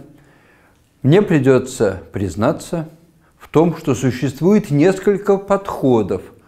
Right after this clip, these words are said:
к формулировке этих законов. Ни один из этих подходов не является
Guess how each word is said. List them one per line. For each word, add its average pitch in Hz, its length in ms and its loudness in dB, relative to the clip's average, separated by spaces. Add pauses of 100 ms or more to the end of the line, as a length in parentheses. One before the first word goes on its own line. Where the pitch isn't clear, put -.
к - 80 -20
формулировке 107 800 -2
этих 95 480 -10
законов. 92 560 -10 (1160)
Ни 127 80 4
один 156 340 4
из - 240 -4
этих 151 400 -4
подходов 143 720 0 (140)
не 120 160 2
является 175 960 2